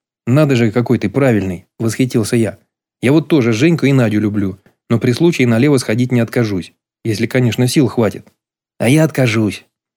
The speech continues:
Я, Сашка, жене за всю жизнь изменил всего один раз. И то толком не помню,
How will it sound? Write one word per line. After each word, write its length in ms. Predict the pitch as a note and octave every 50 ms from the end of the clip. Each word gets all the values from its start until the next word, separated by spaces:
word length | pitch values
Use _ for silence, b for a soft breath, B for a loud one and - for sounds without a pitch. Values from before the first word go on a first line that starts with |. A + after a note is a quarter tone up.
| _ _ _
Я, 200 | A2 B2+ D3+ D3
Сашка, 360 | B2+ C#3 B2+ A2+ - - G#2
жене 300 | G2 A2 A#2+ C3+ D#3+ D3+
за 140 | B2 B2+ A#2+
всю 200 | - - C3 B2
жизнь 280 | A#2+ C3 C3 B2 B2 -
изменил 420 | - A2+ A2 A#2 A#2 B2 C3 C3 A2+
всего 240 | - - A2 A2+ A2+
один 200 | A2 A#2 A2+ A2
раз. 300 | G#2 G2+ F2 D#2+ - _ _ _ _ _ _ _ _
И 100 | - A#2+
то 160 | G#2 E3 D3+
толком 340 | C3 C3+ B2+ A2+ - A2+ A2+
не 100 | B2 B2
помню, 400 | A#2 B2+ G#2+ F#2+ F#2+ F2 G#2 -